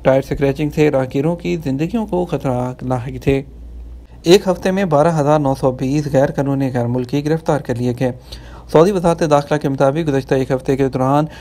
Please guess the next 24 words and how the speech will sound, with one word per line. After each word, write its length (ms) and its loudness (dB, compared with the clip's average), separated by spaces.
रहाइश, 460 4
काम 340 0
और 200 2
सरहदी 440 0
जवाबत 380 2
की 140 -2
खिलाफवर्जी 480 0
करने 260 0
वाले 380 2
सऊदी 180 4
अरब 140 -2
के 120 0
मुख्तलिफ 380 -2
इलाकों 400 0
से 260 0
तफ्तीशी 380 0
टीमों 280 -2
ने 140 0
बारह 260 2
हज़ार 300 0
से 80 -12
ज़्यादा 280 2
गैर 220 2
कानूनी 500 0